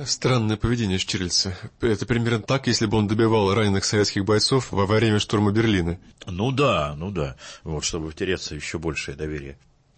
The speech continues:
Speaker 1: Сергей Дмитриевич, что послужило началом похода Мамая на Русь? Чем ему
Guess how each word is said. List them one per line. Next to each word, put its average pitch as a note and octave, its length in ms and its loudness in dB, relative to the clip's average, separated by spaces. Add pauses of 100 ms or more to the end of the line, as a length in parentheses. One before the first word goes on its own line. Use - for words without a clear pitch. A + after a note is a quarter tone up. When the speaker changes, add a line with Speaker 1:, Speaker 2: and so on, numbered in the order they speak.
(220)
Speaker 1:
Сергей C3 380 0
Дмитриевич, F#2+ 500 0
что D#3 600 2
послужило A2+ 640 2
началом F#2 560 0
похода F2+ 640 0 (120)
Мамая G2 580 2
на F#2 360 0
Русь? F2 300 -2 (260)
Чем B2+ 280 2
ему G2+ 340 2